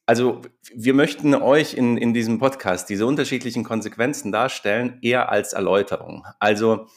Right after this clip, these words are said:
uns geht es, ähm, bei keinem der Fälle darum, dass du etwas nicht machen darfst oder, oder dass du etwas machen sollst, sondern uns geht es darum, dass du den Sachverhalt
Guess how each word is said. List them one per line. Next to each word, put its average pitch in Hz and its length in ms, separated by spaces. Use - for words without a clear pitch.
uns 113 300
geht 135 240
es, - 400
ähm, 110 600
bei 117 120
keinem 143 540
der 120 100
Fälle 113 260
darum, 87 580
dass 95 260
du - 80
etwas - 420
nicht 131 300
machen 110 260
darfst 104 500
oder, 87 380
oder 87 160
dass 87 200
du - 60
etwas - 320
machen 120 280
sollst, 120 440
sondern 107 280
uns 127 260
geht 127 200
es - 160
darum, 110 500
dass 104 200
du 113 100
den 98 220
Sachverhalt 107 840